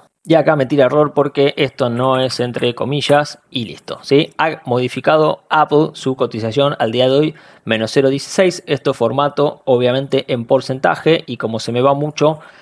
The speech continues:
lo tenemos que dividir por cien, ¿sí? Y ahí me queda menos cero dieciséis efectivamente. Luego,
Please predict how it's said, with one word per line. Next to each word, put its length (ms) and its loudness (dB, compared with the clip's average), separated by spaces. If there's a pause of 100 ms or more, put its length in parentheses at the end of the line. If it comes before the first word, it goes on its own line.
(160)
lo 140 2
tenemos 320 2
que 160 0
dividir 500 -2
por 320 0 (220)
cien, 300 -6 (100)
¿sí? 320 0 (280)
Y 60 -2
ahí 100 4
me 120 -2
queda 340 4
menos 480 -2
cero 240 -4
dieciséis 540 -4
efectivamente. 800 -4
Luego, 440 2